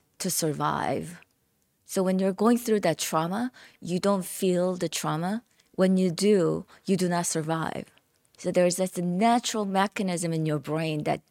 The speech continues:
just blocks the trauma. It doesn't feel like trauma. When you think about it later, when your life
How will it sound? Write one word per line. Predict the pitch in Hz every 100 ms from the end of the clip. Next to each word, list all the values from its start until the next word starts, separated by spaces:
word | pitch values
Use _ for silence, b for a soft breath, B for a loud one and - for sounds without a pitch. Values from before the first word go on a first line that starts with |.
| -
just | 180 - 175
blocks | 170 175 -
the | 165
trauma. | - 175 165 160
It |
doesn't | - 156 151
feel | - 175 175
like | 160 151
trauma. | - 156 - 165 B B B B B
When | - 170
you | 151
think | 151 175 175
about | 170 156
it | 156
later, | 151 156 165 240 269 b b b
when | 170 175
your | 160
life | 151 160 175 -